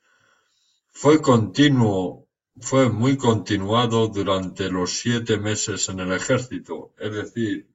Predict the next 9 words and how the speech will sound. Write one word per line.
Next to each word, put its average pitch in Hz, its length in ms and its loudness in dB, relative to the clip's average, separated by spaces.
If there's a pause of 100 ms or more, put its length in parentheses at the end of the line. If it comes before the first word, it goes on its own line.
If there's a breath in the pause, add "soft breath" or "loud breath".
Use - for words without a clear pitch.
(440)
di 117 240 2
más 110 400 0
que 107 200 -8
pruebas, 110 580 0
más 104 380 0
que 98 180 -6
suficientes, 95 1300 -6
¿de - 180 -2
acuerdo? - 640 -2